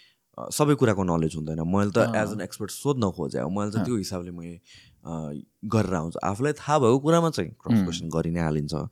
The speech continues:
Speaker 2: हो।
Speaker 1: तर, अ, most केसेसमा अब, प-, भनौँ न, एउटा यो अब इकोनोमीको कुरा आयो र अब देशको खतरा इकोनोमिस्ट छ भनेर भनेपछि त मलाई उहाँको लेभलको त नलेज हुँदैन।
Speaker 2: अँ, अँ।
Speaker 1: So, त्यो हिसाबले चाहिँ एउटा टिचर स्टुडेन्ट जस्तो
Speaker 2: अँ, अँ।
Speaker 1: सम्बन्ध हुन्छ।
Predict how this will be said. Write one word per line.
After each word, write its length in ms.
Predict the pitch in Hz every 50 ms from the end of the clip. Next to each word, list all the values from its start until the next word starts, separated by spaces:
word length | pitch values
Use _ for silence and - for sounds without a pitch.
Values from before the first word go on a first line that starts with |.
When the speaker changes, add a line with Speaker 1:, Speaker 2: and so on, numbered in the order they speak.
| - - 101 98 90 85 82 87 90
Speaker 2:
हो। 120 | 87 85
Speaker 1:
तर, 320 | 78 90 98 98 92 90
अ, 800 | 92 92 90 87 82 80 73 67 67 78 80 78 87 90 101 113
most 200 | 139 143 - -
केसेसमा 520 | - 107 101 87 92 87 82 85 90 104
अब, 80 | 101 90 90 90 90 85 78 71 - - -
प-, 160 | 80 73 73 78
भनौँ 360 | 82 82 87 92 87 90 92
न, 40 | 90 - _ _ _ _ _ _ _ _ - -
एउटा 180 | 87 90 92 95
यो 320 | 95 95 98 101 95 92
अब 240 | 92 95 95 92 98 -
इकोनोमीको 540 | 123 123 - 123 127 127 127 135 135 117 123
कुरा 280 | 104 - 123 117 107 85
आयो 280 | 80 101 127 156 175
र 60 | 151 147 139 123 107 101 95 85 -
अब 80 | 90 98
देशको 340 | 101 113 113 - - 123 107
खतरा 440 | - - - 101 95 - - 151 151
इकोनोमिस्ट 500 | 139 131 135 135 131 127 127 120 - -
छ 140 | - - 117
भनेर 240 | 110 104 92 87
भनेपछि 420 | 82 76 73 78 78 85 87 80 - 101
त 120 | 95 92
मलाई 300 | 90 87 87 90 90 90
उहाँको 480 | 87 87 92 92 90 98 101 101 87 95
लेभलको 400 | 95 92 87 85 85 - - 90
त 40 | 92
नलेज 280 | 90 87 90 87 82
हुँदैन। 300 | 87 95 107 123 117 110
Speaker 2:
अँ, 80 | 110 110 - -
अँ। 360 | 110 104 87 80 87 95 92 -
Speaker 1:
So, 160 | - 95 -
त्यो 100 | 151 147
हिसाबले 440 | 123 110 110 120 107 104 110 110 104
चाहिँ 200 | 110 131 123 117
एउटा 340 | 110 107 101 95 92 - _ _ _ _ _ _ _ _ _ _ _ _ -
टिचर 280 | 160 151 - 160 143
स्टुडेन्ट 500 | 117 113 - - 127 113 113 107 104 92
जस्तो 300 | 85 101 98 - - -
Speaker 2:
अँ, 400 | 117 - _ - - 139 127 117
अँ। 260 | - 101 101 82 - -
Speaker 1:
सम्बन्ध 400 | - - 107 101 101 104 101 98
हुन्छ। 260 | 98 90 87 85 85